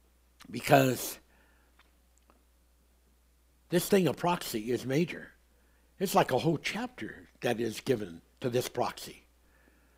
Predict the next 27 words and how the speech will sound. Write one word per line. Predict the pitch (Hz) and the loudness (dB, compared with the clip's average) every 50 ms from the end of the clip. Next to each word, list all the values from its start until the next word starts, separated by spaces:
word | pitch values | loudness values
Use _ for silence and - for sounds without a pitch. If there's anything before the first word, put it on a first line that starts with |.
| _ _ _ _ _ _ _ _ _ _ _ _ _ _ _ _ _ _ _ _ - | _ _ _ _ _ _ _ _ _ _ _ _ _ _ _ _ _ _ _ _ 2
Then | - 202 247 | 6 6 8
when | 247 226 | 8 8
you | 202 165 | 6 6
go | - 185 180 180 | 8 8 10 10
into | 180 170 151 | 10 8 8
the | 143 139 143 | 6 4 4
seventh | - - 226 233 233 214 143 - | 4 4 2 4 2 0 -2 0
chapter | - 143 135 123 - - 131 123 | 2 2 2 2 2 -2 -4 -4
of | |
the | 117 120 | -4 -2
book | 113 143 - - | -4 -4 -4 -2
of | 123 | 0
Revelations, | 123 123 117 120 127 147 202 226 170 - 175 185 180 160 - - - - - _ _ _ _ _ _ _ _ _ _ _ _ _ _ _ _ _ _ _ _ | 2 2 2 2 2 2 0 0 0 -2 -6 -8 -10 -10 -14 -16 -16 -18 -20 _ _ _ _ _ _ _ _ _ _ _ _ _ _ _ _ _ _ _ _
you've | - 151 160 151 | 2 2 2 6
got | - 180 170 180 - - - - - - _ _ - | 10 10 10 10 8 2 -12 -20 -20 -20 _ _ 2
all | - 165 190 214 | 6 8 8 10
these | 190 196 190 - - | 8 6 4 2 -2
tribes | - - - - 214 208 180 151 139 127 117 - | -4 -4 0 4 6 6 8 8 6 6 2 -4
being | - 131 127 120 113 110 | -2 0 0 2 2 0
mentioned. | 110 101 - - - - - - - - - _ _ _ _ _ _ _ _ _ _ _ _ - | -2 -4 -6 -8 -10 -12 -12 -18 -20 -20 -20 _ _ _ _ _ _ _ _ _ _ _ _ 2
And | 135 135 143 | 4 6 6
of | 127 151 | 10 10
every | 196 226 220 226 | 10 10 10 6
tribe, | 170 - - 170 151 143 151 156 175 180 170 156 123 107 - - - _ _ _ _ _ _ _ _ _ _ _ _ _ _ _ _ _ _ _ _ _ _ _ - | 0 2 4 6 8 8 10 8 8 6 4 -2 -8 -10 -14 -18 -20 _ _ _ _ _ _ _ _ _ _ _ _ _ _ _ _ _ _ _ _ _ _ _ -4
you | 123 127 | 0 4
know, | 135 131 156 190 175 - - - _ _ _ _ _ _ _ _ _ _ _ _ _ _ _ _ _ _ _ _ _ - | 4 6 6 4 2 -2 -8 -16 _ _ _ _ _ _ _ _ _ _ _ _ _ _ _ _ _ _ _ _ _ 4
there | 139 139 139 139 139 139 139 | 6 8 8 8 6 4 0